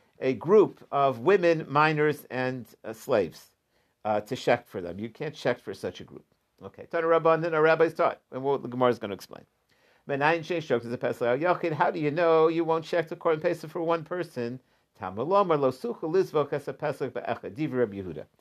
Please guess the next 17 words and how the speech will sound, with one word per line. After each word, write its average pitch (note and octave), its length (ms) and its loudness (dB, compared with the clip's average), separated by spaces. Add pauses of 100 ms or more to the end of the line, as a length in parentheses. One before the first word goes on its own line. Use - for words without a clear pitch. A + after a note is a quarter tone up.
(320)
He A#3 240 -8
learns F#3 420 6
that D#3+ 220 6
pasuk D#3+ 420 0
teaches C#3+ 440 -8
you A2+ 260 -4 (320)
that B2 160 0
you C3+ 160 -2
don't E3+ 240 2
shech D3+ 300 0
the D3+ 80 -6
korban C#3 340 -2
pesach D3+ 480 -4
be'echad D3 540 4
for F3+ 340 2
one C#3+ 300 2
person, - 440 -4